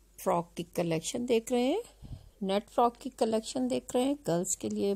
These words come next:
बहुत ही beautiful कलेक्शन, बहुत ही beautiful ideas हैं। कलर बहुत खूबसूरत हैं, बहुत ही latest design है, नेट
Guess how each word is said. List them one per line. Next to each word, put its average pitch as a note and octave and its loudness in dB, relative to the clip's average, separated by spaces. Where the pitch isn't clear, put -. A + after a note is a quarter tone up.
बहुत - -4
ही A#3 0
beautiful A3 -2
कलेक्शन, G#3 0
बहुत D#4 2
ही D4+ 0
beautiful F#3+ 0
ideas E3+ -6
हैं। E3+ -8
कलर G3 -2
बहुत C4+ -4
खूबसूरत A#3+ -2
हैं, A#3+ 0
बहुत G3 -4
ही F#3+ -2
latest F#3+ -2
design G3 0
है, A3+ 0
नेट F#3+ 2